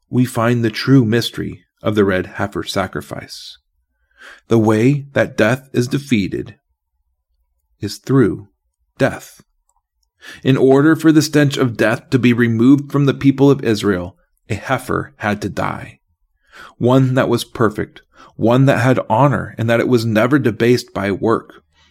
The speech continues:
one that had no corruption in it, and one that had no offspring, and one that had never known another animal.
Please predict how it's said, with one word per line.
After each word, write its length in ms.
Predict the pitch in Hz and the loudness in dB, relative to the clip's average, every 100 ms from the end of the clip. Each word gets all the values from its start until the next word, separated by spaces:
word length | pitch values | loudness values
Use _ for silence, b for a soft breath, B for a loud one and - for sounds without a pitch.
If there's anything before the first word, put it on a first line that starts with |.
| _ | _
one 200 | 117 135 | 0 2
that 140 | 139 | 2
had 200 | 127 131 | 0 -2
no 280 | 120 139 156 | 2 4 4
corruption 600 | 147 135 123 117 - 113 | 2 0 0 -2 -4 -4
in 200 | 104 104 | -4 -6
it, 220 | 95 - - b b b | -6 -10 -18 b b b
and 160 | 107 104 | -4 -2
one 160 | 117 | -2
that 100 | 107 | -4
had 260 | 92 107 95 | -4 -6 -4
no 260 | 98 117 - | -2 -2 -2
offspring, 560 | 101 - - - - - - _ _ _ _ _ _ _ _ _ _ _ B B B | -6 -10 -12 -14 -14 -18 -20 _ _ _ _ _ _ _ _ _ _ _ B B B
and 140 | - 107 | -4 0
one 140 | 113 | 0
that 100 | 107 | 0
had 140 | 101 98 | 0 -2
never 560 | 101 113 107 98 95 - 110 | -2 -2 0 -2 -6 -16 -6
known 480 | 101 101 92 87 - | -2 -2 -4 -10 -12
another 340 | 101 98 92 69 | -10 -8 -6 -8
animal. 460 | 92 87 69 67 | -8 -10 -12 -14